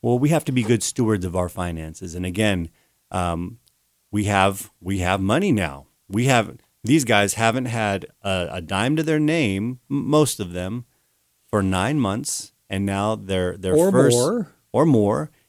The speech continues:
Speaker 1: And then their first jump in, now they have a paycheck. And oftentimes they haven't actually thought about what they were gonna do with that
Speaker 2: Nope.
Speaker 1: paycheck.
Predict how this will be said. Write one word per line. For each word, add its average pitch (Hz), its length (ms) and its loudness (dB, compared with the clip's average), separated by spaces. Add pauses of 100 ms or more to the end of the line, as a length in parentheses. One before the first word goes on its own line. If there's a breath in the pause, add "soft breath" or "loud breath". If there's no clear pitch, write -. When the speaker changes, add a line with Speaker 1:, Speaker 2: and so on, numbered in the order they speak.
Speaker 1:
And 107 120 2
then 123 120 6
their 113 120 4
first 135 360 0
jump 135 260 0
in, 123 220 2
now 107 140 2
they 110 80 -2
have 101 120 -4
a 82 60 -6
paycheck. - 640 -12 (1080)
And 104 140 -2
oftentimes 113 560 2
they 113 140 0
haven't 120 320 -2
actually 110 360 -6
thought 110 300 -2
about 95 220 -2
what 98 180 -2
they 101 80 -2
were 95 120 -2
gonna 90 200 -6
do 92 180 -6
with 85 180 -10
that - 220 -10
Speaker 2:
Nope. 120 180 -10
Speaker 1:
paycheck. - 360 -20